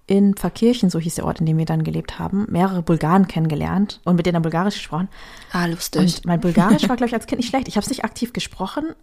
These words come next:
Speaker 1: aber ich hab's verstanden zumindest. Und ich hab immer noch das Gefühl, wenn so Leute reden, dass ich das so ein bisschen verstehe. Also das ist eine mir total vertraute Sprache. Ich weiß, das ist
Speaker 2: <laughs> Das
Speaker 1: richtig
Speaker 2: ist so
Speaker 1: random.
Speaker 2: random.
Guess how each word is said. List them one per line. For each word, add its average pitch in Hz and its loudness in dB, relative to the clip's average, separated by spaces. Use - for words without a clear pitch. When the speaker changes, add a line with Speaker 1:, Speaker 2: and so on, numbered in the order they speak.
Speaker 1:
aber 196 0
ich - -4
hab's 208 -4
verstanden 202 4
zumindest. - -8
Und 170 -2
ich - -6
hab 175 -6
immer 226 8
noch 196 2
das 175 -8
Gefühl, 170 -2
wenn 160 0
so 165 -4
Leute 175 0
reden, 175 -4
dass 156 -2
ich - -16
das - -10
so 175 -2
ein 160 -2
bisschen 180 -4
verstehe. 165 -6
Also 170 0
das 220 6
ist 190 2
eine 196 6
mir 190 2
total 214 2
vertraute 202 4
Sprache. 180 2
Ich 247 2
weiß, 269 6
das 269 4
ist 214 0
Speaker 2:
<laughs> - -
Das 285 4
Speaker 1:
richtig 262 2
Speaker 2:
ist 370 2
so 359 4
Speaker 1:
random. 311 4
Speaker 2:
random. 285 4